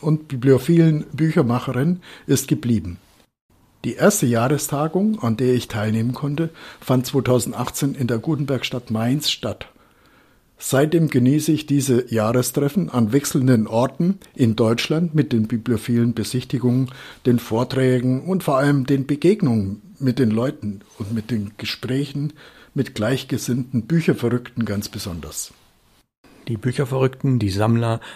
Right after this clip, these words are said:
Speaker 2: und all diejenigen, die sich um das Bibliophile kümmern. Da gehöre ich ja auch zu und ich bin, glaube ich, seit zweitausendzweiundzwanzig Mitglied, kam auch durch einen Zufall und meine Kontakte sind überwiegend per E-Mail beziehungsweise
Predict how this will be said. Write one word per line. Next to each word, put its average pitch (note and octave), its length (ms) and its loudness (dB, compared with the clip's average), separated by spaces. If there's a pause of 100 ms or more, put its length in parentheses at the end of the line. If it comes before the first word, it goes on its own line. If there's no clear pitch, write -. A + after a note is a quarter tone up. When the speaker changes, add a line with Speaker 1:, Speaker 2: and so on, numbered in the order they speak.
Speaker 2:
und A#2 180 -2
all A#2 180 0
diejenigen, G#2+ 460 -2
die G2+ 140 -4
sich G2 180 -8
um A2+ 100 -4
das G2 160 -2
Bibliophile G2+ 680 -2 (240)
kümmern. F#2+ 380 -2 (320)
Da F3 80 2
gehöre E3 200 8
ich D3+ 100 4
ja - 120 2
auch D#3 220 2
zu E3 180 2
und C3+ 160 4
ich E3 140 -4
bin, A#2+ 160 2
glaube G#2+ 180 0
ich, G#2 120 -8
seit G#2 200 -6
zweitausendzweiundzwanzig C3+ 1200 -2
Mitglied, C3+ 560 2 (460)
kam A2+ 200 2
auch A#2+ 200 -2
durch G#2+ 220 -4
einen G2+ 140 -2
Zufall F#3 440 2
und B2+ 440 2
meine A#2 300 2
Kontakte A2 440 -2
sind - 180 -2
überwiegend G#2+ 600 2
per - 220 -6
E-Mail G#2+ 260 2
beziehungsweise G2 800 -2